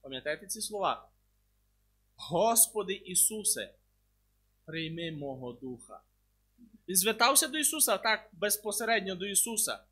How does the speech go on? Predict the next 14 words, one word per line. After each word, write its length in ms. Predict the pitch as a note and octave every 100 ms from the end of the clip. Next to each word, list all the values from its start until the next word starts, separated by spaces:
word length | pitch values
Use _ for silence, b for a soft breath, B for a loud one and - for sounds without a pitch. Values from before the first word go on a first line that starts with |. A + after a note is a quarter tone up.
| _ _ _ _ _ _ _ _
Чи 180 | - C4+
звертаючися 960 | A3+ G#3+ A#3+ B3+ D#4+ E4 - C4+ - A3+
до 180 | F#3 A#3
Ісуса, 840 | A3+ G#3+ - D4 C4 B3+ A3 G#3+ - _ _ _ _ _ _ _ _ - -
можна 380 | F3+ A#3+ A3 A3+
дойти 320 | G3+ G3 A3+
до 120 | G#3
такого 300 | G3 G#3+ A3+
розуміння, 440 | G3+ F3 G3+ A3
що 160 | G3 F#3+
таким 360 | F3+ - A3 G#3
чином, 360 | A#3+ A#3 G#3
якби 340 | F#3+ E3+ D#3 F#3
ми 560 | G3 G#3+ G3+ G3 F#3+